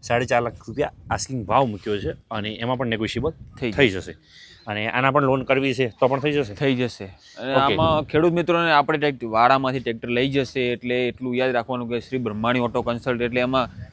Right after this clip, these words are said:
Speaker 2: તમારે ટ્રેક્ટરમાં કાંઈ બી ખામી હશે ને, તો આપણે એમ પ્રત્યે બંધાયેલા તમને, તમને ટોટલ રિપેરિંગ ખર્ચ આપણે આ ઉઠાવી લેશું.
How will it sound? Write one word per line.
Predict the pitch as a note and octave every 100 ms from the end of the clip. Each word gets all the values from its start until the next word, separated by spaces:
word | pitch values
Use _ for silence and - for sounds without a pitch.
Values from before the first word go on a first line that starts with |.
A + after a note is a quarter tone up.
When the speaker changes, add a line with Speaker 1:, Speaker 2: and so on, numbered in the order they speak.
| -
Speaker 2:
તમારે | C3+ C3+ C#3 C3+ A2+ -
ટ્રેક્ટરમાં | - B2+ - D3 C#3
કાંઈ | B2+ C#3+
બી | E3
ખામી | D#3+ - C3+ D3+
હશે | C#3+ F3
ને, | D#3 C3+
તો | A#2+
આપણે | A2+ A#2 C3+
એમ | C3+
પ્રત્યે | B2 B2+ - B2+
બંધાયેલા | G#2+ A2 C#3+ B2+
તમને, | A2+ A2 A2 G#2+ - - - - -
તમને | C3+ B2+
ટોટલ | C#3 C3 E3
રિપેરિંગ | D3 C3+ C#3+ C#3
ખર્ચ | C#3 B2
આપણે | A#2 A#2+
આ | A2+
ઉઠાવી | A#2 A#2+ G#2 G2
લેશું. | F#2 F#2